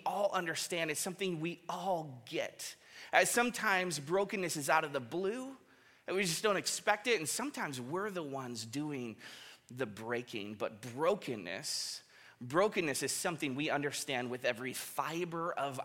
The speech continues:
our being. And brokenness, brokenness is where our story begins today. Uh, we're in a series, it's called Encounters with Jesus, where we're just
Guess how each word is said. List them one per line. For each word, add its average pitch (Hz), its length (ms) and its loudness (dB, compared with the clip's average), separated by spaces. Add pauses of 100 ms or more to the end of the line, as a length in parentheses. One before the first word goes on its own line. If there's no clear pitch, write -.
our 117 220 -4
being. 110 760 -12 (1600)
And 123 160 -6
brokenness, 127 920 0 (280)
brokenness 208 360 0
is 127 140 -4
where 131 260 0
our 117 140 0
story 107 640 -4 (400)
begins 104 720 -8 (120)
today. - 520 -10 (880)
Uh, 165 100 8
we're 220 80 8
in 233 60 8
a 202 40 6
series, 254 520 4
it's 190 220 4
called 185 300 4
Encounters 202 580 4
with 170 140 2
Jesus, 208 460 0
where 185 120 2
we're 175 100 -2
just 220 260 -2